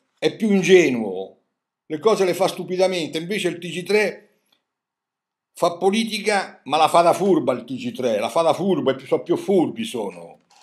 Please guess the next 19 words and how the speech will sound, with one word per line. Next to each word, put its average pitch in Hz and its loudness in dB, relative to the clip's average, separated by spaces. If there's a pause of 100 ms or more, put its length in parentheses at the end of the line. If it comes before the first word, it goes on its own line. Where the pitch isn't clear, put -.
(960)
Perché 160 0
si 190 -2
capisce 196 0
da, 135 -10
da, - -8
dalla 160 -2
quantità 180 -2
di 196 -4
notizie 170 -6
che 147 -8
dai, 135 -2
che 127 -8
distribuisce, 147 -10
si 147 -10
capisce 165 -6
subito 151 -4
qual 135 -2
è 131 -2
l'orientamento. 117 -8